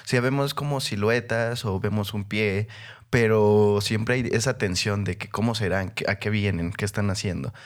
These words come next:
Y esta parte donde aparece el extraterrestre por solamente un segundo es como un shock muy, o sea, tú te lo estabas esperando a que apareciera y cuando aparece no te dece-, decepciona y te, te hace sentir incómodo, te da miedo.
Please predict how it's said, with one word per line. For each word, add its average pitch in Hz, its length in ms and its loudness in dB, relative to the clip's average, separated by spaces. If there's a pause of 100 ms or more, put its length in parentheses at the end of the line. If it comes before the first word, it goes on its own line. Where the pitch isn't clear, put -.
(360)
Y 113 600 6
esta 120 240 0
parte 135 220 -2
donde 104 340 -2
aparece 107 460 -4
el 107 140 -2
extraterrestre 104 680 -2
por 95 320 0
solamente 104 680 0
un 107 200 2
segundo 107 500 -2
es 107 180 -6
como 110 320 -2
un 98 280 0
shock 104 340 -2
muy, 101 480 0 (840)
o - 80 -6
sea, 117 120 0
tú 127 100 0
te 151 120 0
lo 131 80 2
estabas 131 220 2
esperando 120 380 -2
a 117 60 -4
que - 80 -2
apareciera 107 400 -2
y 117 40 -2
cuando 98 240 -2
aparece 98 360 -2
no 104 120 0
te 107 100 -2
dece-, - 380 -6
decepciona 104 800 0
y 147 80 -2
te, 107 280 -2
te - 200 -8
hace 98 160 -4
sentir 101 320 -2
incómodo, 107 480 2
te 92 100 0
da 90 140 2
miedo. 98 460 2